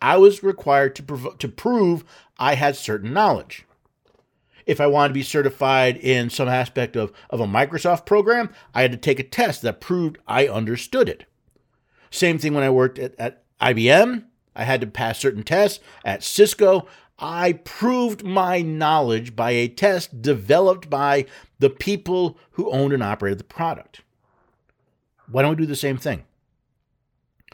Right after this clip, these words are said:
You want to have licensed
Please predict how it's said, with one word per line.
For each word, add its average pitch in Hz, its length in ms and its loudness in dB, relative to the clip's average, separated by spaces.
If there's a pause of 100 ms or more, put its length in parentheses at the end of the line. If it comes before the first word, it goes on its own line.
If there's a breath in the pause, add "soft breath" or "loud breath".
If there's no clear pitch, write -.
(200 loud breath)
You 143 160 -2
want 170 240 0
to 156 60 0
have 151 440 2 (240)
licensed 156 920 2